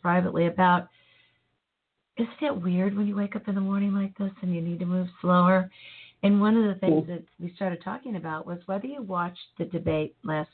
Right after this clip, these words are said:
Speaker 1: night or, or not between the two vice presidential, uh, individuals, there was an energy that was,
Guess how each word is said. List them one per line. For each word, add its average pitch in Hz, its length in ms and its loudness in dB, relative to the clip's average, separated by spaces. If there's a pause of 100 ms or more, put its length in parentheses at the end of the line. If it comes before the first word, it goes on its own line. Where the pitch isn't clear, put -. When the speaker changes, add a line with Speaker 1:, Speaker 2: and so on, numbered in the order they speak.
Speaker 1:
night 151 220 -2
or, - 160 -6 (360)
or 156 80 -2
not 151 400 0 (500)
between 170 360 4
the 160 160 2
two 175 100 2
vice 156 300 2
presidential, 156 880 0 (540)
uh, 71 240 2 (200)
individuals, 156 680 2 (1500)
there 196 200 6
was 196 160 4
an 185 200 0
energy 180 640 0 (400)
that 170 160 0
was, 160 160 0